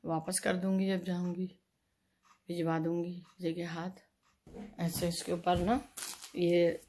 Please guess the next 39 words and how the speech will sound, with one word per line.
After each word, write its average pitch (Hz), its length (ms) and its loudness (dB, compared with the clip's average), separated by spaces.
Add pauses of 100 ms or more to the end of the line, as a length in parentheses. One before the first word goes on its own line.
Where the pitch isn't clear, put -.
(160)
अ, 165 280 2
चिकन 170 340 -4
लगा 180 280 2
हुआ 175 140 2
है, - 100 0 (480)
चिकन 180 260 0
की 185 80 0
बेल 170 300 0
सी 196 120 -8
लगी 185 260 -2
हुई 202 200 -2
है 214 140 -2
और 175 200 -4
ये 175 140 2
दुपट्टे 175 380 -4
पे 208 280 -4 (420)
छोटी 175 200 0
छोटी 180 200 2
बूटियाँ 170 420 0
पड़ी 175 240 2
हुई 185 240 2
हैं 226 260 -2 (400)
और 180 60 2
ये 185 80 6
शीशा 196 460 2
है 202 300 2 (140)
work 202 220 0 (580)
है, 202 120 8
तो 220 120 8
ये 233 140 8
अच्छा, 214 220 4
मगर 220 140 4
size 185 380 6
मेरा 196 260 2
सही 190 280 0
नहीं 202 160 2
आ 196 80 2
पाया। 185 480 2 (1200)
और 165 440 2